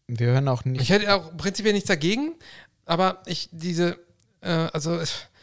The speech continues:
Speaker 2: es ist schon, es nervt schon so, immer jeden Tag so viele Stunden diese Maske zu tragen. Ähm, und weil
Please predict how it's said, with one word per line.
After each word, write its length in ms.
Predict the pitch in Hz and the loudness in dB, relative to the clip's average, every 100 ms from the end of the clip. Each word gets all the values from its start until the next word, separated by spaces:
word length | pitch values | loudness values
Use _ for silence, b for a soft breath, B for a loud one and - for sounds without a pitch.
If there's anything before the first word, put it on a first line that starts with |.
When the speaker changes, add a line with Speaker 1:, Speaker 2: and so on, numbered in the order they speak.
| B B B | B B B
Speaker 2:
es 140 | 139 - | -6 -2
ist 160 | 180 | 2
schon, 300 | - 220 202 | 4 6 4
es 180 | 175 143 | 2 2
nervt 400 | 156 170 208 - | 4 6 4 0
schon 240 | - 240 233 | 0 0 2
so, 260 | 240 247 | -2 -4
immer 240 | 214 208 202 | -4 -4 -4
jeden 240 | 202 202 | -4 -4
Tag 240 | - 202 190 | -4 -4 -4
so 80 | |
viele 240 | 185 190 185 | -4 -2 -4
Stunden 420 | - 202 202 196 | -4 -2 -2 -2
diese 160 | 170 156 | -2 -2
Maske 340 | 151 160 196 | -2 -4 -10
zu 120 | - | -10
tragen. 380 | - 202 220 240 B B B B | -6 -4 -4 -8 B B B B
Ähm, 540 | 160 165 170 165 165 160 b b b b b b - - - - | -2 0 0 0 -2 -6 b b b b b b -20 -20 -20 -20
und 420 | - 170 170 - - - - | -6 -4 -4 -6 -14 -14 -12
weil 580 | 143 151 165 175 175 | 0 4 4 4 2